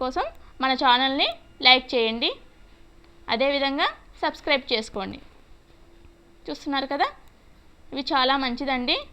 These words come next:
ఎందుకంటే మనము జొన్న పిండితో చేస్తున్నాం కదా. అలాగే నువ్వులు వాడాము. చాలా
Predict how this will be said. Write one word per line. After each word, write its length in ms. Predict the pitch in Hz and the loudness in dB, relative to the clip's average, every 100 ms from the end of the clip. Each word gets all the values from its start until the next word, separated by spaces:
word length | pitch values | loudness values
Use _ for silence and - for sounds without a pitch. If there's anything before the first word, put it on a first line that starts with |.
| - - | -12 -6
ఎందుకంటే 360 | 262 269 262 320 | -4 -2 -2 0
మనము 240 | 294 262 381 659 - - 202 | -2 -2 -4 -6 -12 -10 -2
జొన్న 160 | 240 254 | 0 0
పిండితో 280 | 262 254 262 254 | -2 -2 -2 -2
చేస్తున్నాం 400 | 247 240 240 233 233 | -4 -6 -8 -8 -6
కదా. 160 | 233 311 587 - - - - - - - - - - - - - - | -2 -2 -2 -8 -20 -20 -20 -20 -20 -20 -20 -20 -20 -20 -20 -18 -4
అలాగే 260 | 240 240 269 262 | 2 4 2 0
నువ్వులు 260 | 247 262 262 | -2 -2 2
వాడాము. 400 | 240 226 226 226 226 262 - - - - - - - - - - - - - - - - - - | 4 4 2 0 -6 -12 -20 -20 -20 -20 -20 -20 -20 -20 -20 -20 -20 -20 -20 -20 -20 -20 -12 -2
చాలా 220 | 254 | 0